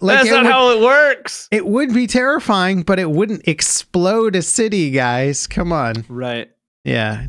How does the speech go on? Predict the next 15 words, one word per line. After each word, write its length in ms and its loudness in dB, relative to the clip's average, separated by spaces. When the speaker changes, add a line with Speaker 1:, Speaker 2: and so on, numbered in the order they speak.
Speaker 1:
Geostorm. 720 -4
Is, 400 -2
they 100 -2
have 300 -2
a 140 0
giant 320 -4
space 500 -2
station 560 -2
in 160 -2
it 300 -4
that, 200 -2
like, 520 -4
has 480 -2
artificial, 720 -4
i-, 120 -4